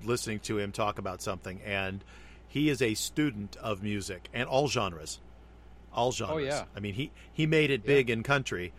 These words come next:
Speaker 1: but growing up, he listened to, to, you know, like, seventies rock and roll. That's what he listened to. And
Speaker 2: Right.
Speaker 1: so he's a fan of that as well. And he, he understands song construction, music progressions,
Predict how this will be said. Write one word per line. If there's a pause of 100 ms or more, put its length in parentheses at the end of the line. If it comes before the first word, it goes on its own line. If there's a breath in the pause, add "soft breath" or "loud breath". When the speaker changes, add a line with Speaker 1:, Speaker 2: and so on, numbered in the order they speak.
(320 loud breath)
Speaker 1:
but
growing
up,
he
listened
to, (160)
to,
you
know,
like, (240)
seventies
rock
and
roll.
That's
what
he
listened
to. (640 loud breath)
And
Speaker 2:
Right.
Speaker 1:
so
he's
a
fan
of
that
as
well. (300 loud breath)
And
he,
he
understands (460 loud breath)
song
construction,
music
progressions,